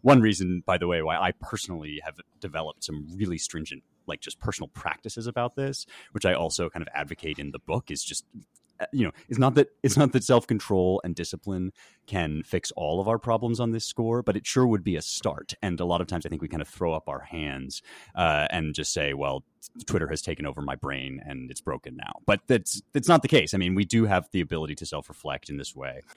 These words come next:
I suspect that a lot of the time, what we're overreacting to is, it's not that the problem isn't real. It's that we're overreacting to the individual news cycle story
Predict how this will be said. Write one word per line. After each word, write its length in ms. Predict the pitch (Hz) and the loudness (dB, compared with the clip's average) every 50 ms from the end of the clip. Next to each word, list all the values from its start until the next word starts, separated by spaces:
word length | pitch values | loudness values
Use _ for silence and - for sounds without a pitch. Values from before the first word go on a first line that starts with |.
| _ _ _ _ _ _ _ _ _ _ _ _ _ _ _ _ - | _ _ _ _ _ _ _ _ _ _ _ _ _ _ _ _ -2
I 160 | 147 175 202 | 0 2 2
suspect 960 | 202 - - 143 - - - - - - - - - - - - - - - - _ _ _ _ | 2 0 -2 -2 -2 -2 -4 -4 -4 -6 -8 -8 -10 -18 -16 -12 -12 -12 -12 -14 _ _ _ _
that 380 | - 104 87 85 - - - - _ _ - | 0 2 2 2 0 -2 -8 -14 _ _ -2
a 60 | 110 | -2
lot 280 | 101 101 107 110 123 139 | 0 2 2 2 2 0
of 100 | 131 117 | -2 -6
the 80 | 110 | -8
time, 640 | - - - - 76 71 69 69 69 69 67 67 - - - - - - _ _ _ _ | -10 -10 -10 -8 -6 -6 -4 -4 -6 -6 -6 -8 -10 -14 -18 -20 -20 -20 _ _ _ _
what 200 | - - 117 - | 0 0 2 2
we're 140 | 107 127 - | 2 0 2
overreacting 960 | - 123 135 156 151 170 151 139 120 104 92 92 90 101 - - 98 82 78 - | 4 6 6 6 6 6 6 6 6 6 6 4 2 0 -2 -4 -4 -4 -2 -4
to 300 | - - 76 71 71 - | -6 -6 -4 -4 -4 -4
is, 300 | - 90 85 78 - - - - - - | -4 -4 -4 -4 -4 -6 -6 -6 -8 -6
it's 160 | 127 - - | -4 0 2
not 240 | 147 180 208 202 - | 2 4 2 2 2
that 140 | 185 175 - | 0 0 2
the 80 | - | 0
problem 560 | - - - - 117 120 123 104 95 90 85 - - | 0 0 0 2 2 2 2 2 2 0 -2 -2 -4
isn't 240 | 98 85 90 82 - | -6 -6 -6 -6 -8
real. 460 | - 78 78 95 90 - - - - - - - - - - - | -8 -8 -6 -6 -6 -6 -8 -14 -18 -18 -18 -20 -20 -10 -6 -4
It's 120 | 117 - | 0 2
that 100 | - 139 | 4 4
we're 140 | 127 135 131 | 4 4 4
overreacting 680 | - 117 156 160 175 175 160 139 127 123 117 - - 107 - | 6 4 4 6 6 6 6 6 6 4 4 4 2 0 2
to 100 | - 98 | 0 -2
the 120 | 95 - - | -2 0 2
individual 640 | 110 113 104 104 92 98 92 85 92 85 78 80 80 | 2 2 2 2 0 -2 -2 -2 -4 -4 -4 -4 -2
news 460 | 80 82 82 87 90 90 87 85 - | -2 -2 -2 0 0 0 -2 -2 -4
cycle 420 | - - - 90 87 - - 80 76 | -4 -2 -2 -2 -2 -4 -6 -8 -6
story 640 | - - - - - 85 80 78 73 - - - | -6 -6 -6 -4 -4 -4 -4 -4 -4 -6 -10 -12